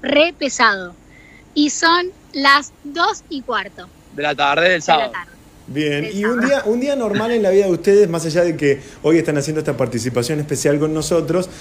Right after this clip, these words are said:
Speaker 3: digo, ¿cómo sigue la rutina para meternos en la vida de argentinos en Australia? Digo, hoy, terminan de hacer este paseo, tardecita, ¿ya almorzaron? ¿Van a almorzar?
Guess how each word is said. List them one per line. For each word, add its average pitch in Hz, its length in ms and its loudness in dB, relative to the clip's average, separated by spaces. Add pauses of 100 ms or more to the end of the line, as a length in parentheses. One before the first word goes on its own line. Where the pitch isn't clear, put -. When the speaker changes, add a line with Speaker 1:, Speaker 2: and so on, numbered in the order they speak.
(200)
Speaker 3:
digo, 180 260 4
¿cómo 320 200 2
sigue 247 260 2
la 185 140 6
rutina 165 420 2
para 156 160 2
meternos 220 420 0
en 156 80 0
la 147 60 2
vida 196 220 6
de 147 80 6
argentinos 139 520 0
en 120 80 -2
Australia? 113 400 0
Digo, 135 280 4
hoy, 147 240 4 (300)
terminan 208 320 6
de 196 60 4
hacer 190 140 2
este 185 140 2
paseo, 143 500 0 (220)
tardecita, 151 680 2 (140)
¿ya - 140 2
almorzaron? 160 560 4
¿Van 147 140 2
a 139 40 2
almorzar? 135 540 2